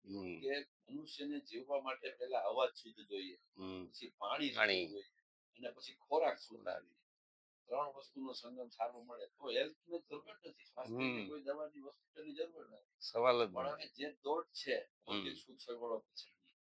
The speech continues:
Speaker 1: હમ.
Speaker 2: અને મનુષ્યનો સ્વભાવ છે સ્વાવલંબી,
Speaker 1: હમ.
Speaker 2: અને મારું પોતા માટે શું કરવું, તો
Speaker 1: હમ.
Speaker 2: એને માટે થઈ એક હું તમને ઉદાહરણ આપું કે દસ,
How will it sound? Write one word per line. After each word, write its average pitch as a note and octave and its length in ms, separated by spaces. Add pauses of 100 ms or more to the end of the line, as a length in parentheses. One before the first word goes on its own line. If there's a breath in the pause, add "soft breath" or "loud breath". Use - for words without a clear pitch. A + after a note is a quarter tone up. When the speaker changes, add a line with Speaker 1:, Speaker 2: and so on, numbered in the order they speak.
(220)
Speaker 1:
હમ. F#2+ 240
Speaker 2:
અને B2+ 260 (580)
મનુષ્યનો C3+ 680 (100)
સ્વભાવ B2 420
છે A2 200 (220)
સ્વાવલંબી, A2 720 (200)
Speaker 1:
હમ. F#2+ 260
Speaker 2:
અને A2+ 200 (220)
મારું B2 320
પોતા C3 320
માટે B2+ 240
શું - 200
કરવું, - 200 (180)
તો G2+ 120
Speaker 1:
હમ. G2 280
Speaker 2:
એને C3+ 200
માટે C3+ 300
થઈ C3+ 300 (180)
એક B2 120 (100)
હું B2 240
તમને B2 260
ઉદાહરણ A#2 380
આપું - 260 (520)
કે A#2 60 (240)
દસ, B2+ 200